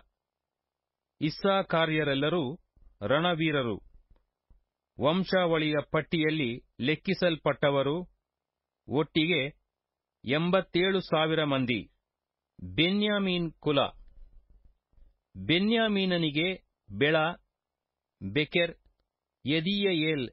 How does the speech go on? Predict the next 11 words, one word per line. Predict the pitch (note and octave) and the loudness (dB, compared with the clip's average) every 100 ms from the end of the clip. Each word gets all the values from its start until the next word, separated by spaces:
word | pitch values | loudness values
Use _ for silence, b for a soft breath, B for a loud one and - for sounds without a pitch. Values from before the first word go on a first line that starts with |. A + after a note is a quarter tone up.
| - | -4
ಎಂಬ | B2+ D#3+ D#3 A2 E3 _ - | -2 2 2 0 -4 _ -6
ಮೂರು | D3 F#3+ G3+ | -2 0 0
ಮಂದಿ | E3+ D3 E3 | 0 0 0
ಮಕ್ಕಳು. | F3 E3+ E3 B2 - - _ _ _ _ _ _ _ _ _ _ - | -2 0 0 0 -4 -14 _ _ _ _ _ _ _ _ _ _ -12
ಬೆಳನ | G2 C#3+ E3 D#3+ | -4 0 0 0
ಮಕ್ಕಳು | C3+ C3+ - C#3+ D#3 F3+ _ _ _ _ _ _ _ _ _ _ - | 0 -2 -2 0 0 -4 _ _ _ _ _ _ _ _ _ _ -2
ಎಚ್ಬೋನ್, | D3+ - D3 D#3+ E3+ F3+ - _ _ _ _ _ _ _ | -2 -2 0 2 0 -2 -12 _ _ _ _ _ _ _
ಉಜ್ಜಿ, | B2 D3 C3+ E3 F3+ - _ _ _ _ _ - - _ _ - | -4 -4 -2 -2 -4 -8 _ _ _ _ _ -20 -20 _ _ -8
ಉಜ್ಜಿಯೇಲ್, | B2 E3 D#3 E3+ D#3 D#3 D#3 - _ _ _ _ _ _ _ _ _ _ - - | -2 -2 -2 -2 0 -2 -4 -10 _ _ _ _ _ _ _ _ _ _ -20 -14
ಯೆರಿಮೋತ್, | A2 D3+ F#3+ F3 E3+ E3 _ - - _ _ _ - - _ _ - | -2 0 2 2 2 0 _ -20 -20 _ _ _ -20 -20 _ _ -6
ಈರಿ | F3 G3 F#3+ F#3+ F3+ | -2 0 0 -2 -8